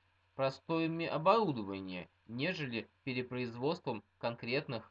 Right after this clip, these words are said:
видов товара. Хотя уничтожение неликвидных товаров тоже не редкость, просто фирмы предпочитают об этом не говорить. Между тем, Роза Люксембург увидела и другой кризис, вернее, другую сторону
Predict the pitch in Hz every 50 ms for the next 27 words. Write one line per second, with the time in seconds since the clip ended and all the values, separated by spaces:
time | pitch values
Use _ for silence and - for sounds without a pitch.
0 | - - 90 113 123 123 131 127 - - 156 160 160 139 110 98 87 80 71 -
1 | - _ _ _ _ _ _ _ _ _ _ _ _ _ _ _ - 160 165 170
2 | - 208 196 165 131 - 120 135 147 151 - - 180 185 175 160 165 170 151 131
3 | 120 117 117 117 127 139 147 143 - 170 156 135 117 117 110 - - - 123 127
4 | 147 220 254 214 165 - - - _ 214 202 160 123 107 107 110 110 107 107 98
5 | 92 - - 82 78 - _ _ _ _ _ _ _ _ _ _ _ _ 143 143
6 | 147 147 - 147 143 147 - 196 226 208 160 117 104 - - 123 131 131 - -
7 | 135 120 - 156 165 165 151 151 - - 107 110 123 131 127 139 127 127 131 127
8 | 123 131 131 135 135 127 107 92 87 - _ _ _ _ _ _ _ _ _ _
9 | _ _ _ _ _ _ _ _ _ _ _ _ _ _ - 131 160 170 165 170
10 | 175 175 156 - 214 240 233 175 - - 131 151 165 165 156 135 143 139 139 135
11 | 135 - 151 156 156 160 202 240 226 233 - - - - - 127 135 175 196 175
12 | 196 190 180 185 - - - 165 160 208 214 214 180 - - 180 180 131 104 92
13 | - - - - _ _ _ _ _ _ _ _ - 117 123 139 139 147 165 185
14 | 196 185 170 156 - - 131 135 151 160 175 185 185 151 127 117 113 - - -
15 | 165 185 180 165 147 120 104 -